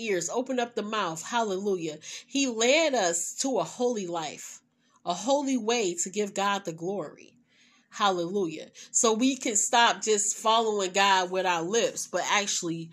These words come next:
follow him with our hearts. Amen. Follow him with our whole being. He showed us that way. Can I get an amen? And with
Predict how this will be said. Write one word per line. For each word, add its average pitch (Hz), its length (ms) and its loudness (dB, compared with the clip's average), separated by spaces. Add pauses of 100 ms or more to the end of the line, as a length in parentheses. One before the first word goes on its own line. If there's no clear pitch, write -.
(100)
follow 202 440 2
him 208 200 -2
with 185 120 0
our 156 140 0
hearts. - 760 -6 (260)
Amen. 196 440 -2 (240)
Follow 214 440 2
him 202 420 -2 (300)
with 202 160 4
our 165 100 6
whole 196 280 2
being. 175 380 0
He 240 180 0
showed 254 360 4
us 214 140 -2
that 175 200 0
way. 151 420 -10 (520)
Can 262 180 -4
I 196 100 -2
get 170 200 -2
an 151 60 -6
amen? 262 680 -4 (600)
And 240 260 6
with 269 240 -2